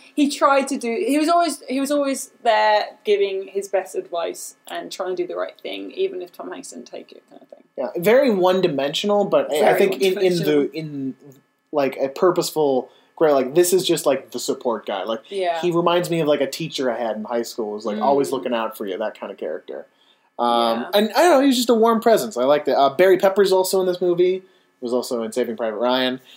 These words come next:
Speaker 2: He
Speaker 1: Oh, yeah, I liked
Speaker 2: was
Speaker 1: him.
Speaker 2: the, the younger guy. I thought he was really good.
Speaker 1: He's so good, like, when, at the end, when they're electrocuting him, and
Speaker 2: And he
Speaker 1: he's
Speaker 2: can't
Speaker 1: like,
Speaker 2: keep it
Speaker 1: "Oh my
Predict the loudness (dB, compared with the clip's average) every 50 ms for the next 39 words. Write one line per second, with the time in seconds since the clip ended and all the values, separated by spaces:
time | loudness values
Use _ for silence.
0 | -20 _ _ -6 -2 0 0 2 2 2 2 2 2 2 2 2 0 -2 -2 -2
1 | -2 -2 0 0 0 0 2 2 2 2 2 0 -2 -2 0 0 0 0 0 0
2 | 2 2 4 4 2 2 2 2 2 0 -2 -4 -6 -6 -4 -2 -2 0 0 -2
3 | -2 -2 -2 -2 -2 -2 -2 -2 -2 -2 0 0 2 2 2 0 -2 -4 -6 -6
4 | -8 -6 -4 -4 -4 -4 -4 -4 -4 -4 -6 -6 -6 -6 -4 -2 -2 -2 -2 -4
5 | -6 -6 -6 -6 -6 -6 -8 -10 -14 -10 -8 -6 -4 -4 -4 -6 -8 -8 -10 -14
6 | -16 -10 -8 -8 -6 -6 -8 -8 -8 -8 -8 -8 -8 -8 -6 -6 -4 -2 -2 -2
7 | -2 -2 -4 -4 -4 -4 -4 -2